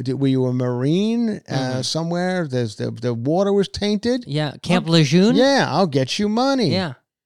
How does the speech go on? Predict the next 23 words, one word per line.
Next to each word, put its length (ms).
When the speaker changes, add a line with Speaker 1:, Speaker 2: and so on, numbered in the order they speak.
Speaker 1:
Do 80
you 60
have 180
mesothelioma? 1400
Speaker 2:
Mm-hmm. 280
Speaker 1:
I'll 160
get 260
you. 80
Did 240
you 80
put 360
powder 420
on 160
your 160
pussy 440
in 80
the 80
seventies? 480
I'll 140
get 220
you 100
money. 600
Speaker 2:
Yeah. 200